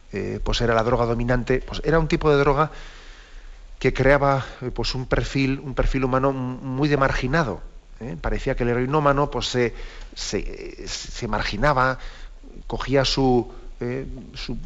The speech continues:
su dosis y entonces se apartaba de todo el mundo y vivía marginado y con un aspecto. No, no, hoy en día no, no es eso. Es decir, hoy, la, hoy en día la droga convive totalmente metida en el mundo. No se trata de que alguien se ha metido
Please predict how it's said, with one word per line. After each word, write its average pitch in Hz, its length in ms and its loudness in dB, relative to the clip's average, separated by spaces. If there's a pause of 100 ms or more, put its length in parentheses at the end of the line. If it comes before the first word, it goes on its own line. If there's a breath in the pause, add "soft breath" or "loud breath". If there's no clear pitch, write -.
(120)
su 113 240 -6
dosis 143 680 0
y 113 80 -2
entonces 110 300 0
se 123 80 2
apartaba 135 480 4
de 131 80 4
todo 135 180 2
el 131 60 2
mundo 135 280 0
y 131 40 0
vivía 117 320 2
marginado 127 640 0
y 123 40 -8
con 113 160 -2
un 127 100 -4
aspecto. 131 680 2 (500 loud breath)
No, 143 140 0
no, 127 80 2 (140)
hoy 120 220 -2
en 123 120 -2
día 131 240 2 (300 loud breath)
no, 120 180 2
no 117 180 2
es - 140 0
eso. - 420 0
Es - 100 -8
decir, 107 300 -4
hoy, 110 180 -2 (100)
la, 104 180 -2
hoy 107 120 -2
en 107 60 -2
día 117 140 2
la 107 100 2
droga 120 360 2
convive 123 500 2
totalmente 123 560 2
metida 120 300 0
en 104 80 2
el 104 80 -2
mundo. 131 260 2
No 123 60 0
se 127 120 2
trata 127 260 4
de 117 100 2
que - 100 0
alguien 123 220 2
se 127 120 0
ha 120 60 2
metido 120 420 0